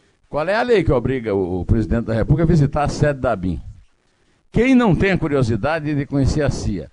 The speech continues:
Aí é mais uma vez a expressão estúpida desse an-, anti-americanismo que não leva a nada pra ninguém, nem pra seus próprios cultores, nem pro Brasil.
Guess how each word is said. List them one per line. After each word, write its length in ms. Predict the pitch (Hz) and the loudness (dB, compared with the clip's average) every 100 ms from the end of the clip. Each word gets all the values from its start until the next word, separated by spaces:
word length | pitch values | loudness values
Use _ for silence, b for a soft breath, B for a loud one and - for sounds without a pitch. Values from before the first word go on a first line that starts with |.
| b b | b b
Aí 240 | 135 175 | -2 2
é 60 | 202 | 2
mais 340 | 175 233 208 | 2 2 4
uma 160 | 180 160 | 4 2
vez 520 | 110 160 190 170 - - b b | 2 2 2 0 -2 -10 b b
a 140 | - 165 | -4 -2
expressão 680 | - - 160 131 - 135 | -2 -2 0 0 0 0
estúpida 760 | 143 - - 226 - 107 78 - B B B - | 0 -2 -4 -4 -2 -6 -8 -14 B B B -6
desse 380 | 135 196 - | 0 2 2
an-, 160 | 175 151 - | 0 0 0
anti-americanismo 840 | 175 165 143 143 127 127 160 170 | 0 2 0 0 -2 -2 0 0
que 120 | 170 | 0
não 160 | 165 135 | 0 0
leva 240 | 117 123 | 0 0
a 40 | |
nada 460 | 127 165 139 98 76 B B | 0 0 -4 -6 -10 B B
pra 180 | - 185 | -2 0
ninguém, 640 | 156 135 131 170 113 87 78 | 2 2 2 0 0 -2 -4
nem 220 | 139 190 | -2 0
pra 160 | 196 135 | 2 0
seus 300 | - 123 80 | 2 2 2
próprios 420 | - 127 - 123 | 2 -2 -2 -4
cultores, 360 | - - 170 180 | -2 0 0 2
nem 100 | 226 | 0
pro 100 | 226 | -2
Brasil. 520 | 269 196 123 156 - | -4 -4 -4 -4 -6